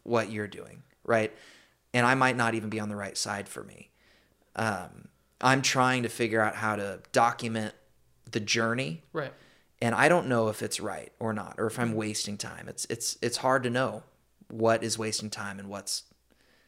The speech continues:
Speaker 1: making the best use of your time.
Speaker 2: I think that, and this is kind of what I struggle with, because I do want to document the journey, but the journey that's gonna be <laughs> documented for me is literally just cameras set up,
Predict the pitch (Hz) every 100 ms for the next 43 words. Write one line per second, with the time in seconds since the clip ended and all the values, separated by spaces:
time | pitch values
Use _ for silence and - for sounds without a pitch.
0 | _ - 117 107 107 107 101 101 98 -
1 | 87 - - - - - - _ _ -
2 | 190 277 254 147 131 - 160 - 190 208
3 | 180 160 151 131 123 110 - 147 151 160
4 | 160 - 160 156 151 165 156 190 202 165
5 | 147 135 139 127 131 147 139 127 127 123
6 | 139 - _ _ _ _ _ 170 160 151
7 | 151 165 185 156 131 - 143 - 147 135
8 | 139 143 - 135 139 160 170 196 - 143
9 | 135 175 - _ _ - 170 156 156 160
10 | 156 147 139 139 127 - - _ _ _
11 | _ - 190 180 165 151 - 151 143 -